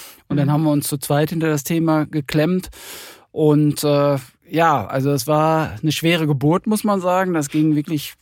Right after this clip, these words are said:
Speaker 1: monatelang, wahrscheinlich sogar eher ein Jahr oder so, ne? Also der Paul Smith, der hatte halt ein schlechtes Gefühl bei diesen Geschäften und der hat dann irgendwann gesehen,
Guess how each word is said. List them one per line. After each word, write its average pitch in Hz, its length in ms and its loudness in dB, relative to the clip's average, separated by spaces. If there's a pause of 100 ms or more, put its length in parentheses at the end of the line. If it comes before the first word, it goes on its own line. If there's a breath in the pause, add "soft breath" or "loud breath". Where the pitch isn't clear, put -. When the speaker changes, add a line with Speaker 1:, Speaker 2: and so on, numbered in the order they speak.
(140)
Speaker 1:
monatelang, 156 1500 -2
wahrscheinlich 151 420 2
sogar 143 580 0 (200)
eher 143 320 0
ein 131 220 0
Jahr 139 420 2
oder 165 160 0
so, 156 400 0
ne? 175 340 -2
Also 143 280 -4 (420 loud breath)
der 143 100 -6
Paul 160 280 2
Smith, 185 500 0 (380 loud breath)
der 143 160 2
hatte 165 320 0
halt 156 420 -2
ein 147 140 2
schlechtes 151 460 -2
Gefühl 220 560 0
bei 196 100 0
diesen 175 260 -2
Geschäften 185 540 -2
und 156 240 -2
der 147 140 2
hat 165 140 -2
dann 160 240 0
irgendwann 160 600 0
gesehen, 151 520 2